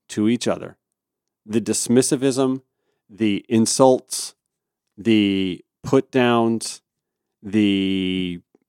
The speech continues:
ad hominem, and you can see how easily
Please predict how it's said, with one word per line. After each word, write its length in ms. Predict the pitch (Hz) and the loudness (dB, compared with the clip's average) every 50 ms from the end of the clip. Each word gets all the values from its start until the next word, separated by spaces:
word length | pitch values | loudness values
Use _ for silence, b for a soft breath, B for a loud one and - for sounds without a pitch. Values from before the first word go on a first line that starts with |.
| _ - | _ -4
ad 240 | 104 104 110 113 | -4 -2 -2 -4
hominem, 760 | 113 - - 123 117 113 113 110 107 107 107 107 107 107 - _ _ _ _ _ _ _ _ _ _ _ _ _ _ - | -6 -6 -2 0 2 2 4 4 4 4 2 2 0 -4 -8 _ _ _ _ _ _ _ _ _ _ _ _ _ _ -2
and 840 | 104 104 101 98 98 98 98 95 95 95 95 95 95 87 - _ _ _ _ _ _ _ _ _ _ _ _ _ _ _ | -2 0 0 0 0 0 -2 -2 -2 -2 -2 -4 -4 -6 -10 _ _ _ _ _ _ _ _ _ _ _ _ _ _ _
you 160 | - 120 156 180 | -2 0 0 2
can 140 | - 277 | 0 0
see 240 | - - - 185 185 | 0 2 2 4 4
how 260 | 139 123 107 - - _ - | 6 6 4 4 2 _ -2
easily 840 | 117 117 123 135 139 147 151 156 156 151 131 113 101 90 90 | 0 4 4 6 8 8 10 10 10 8 8 4 0 -6 -8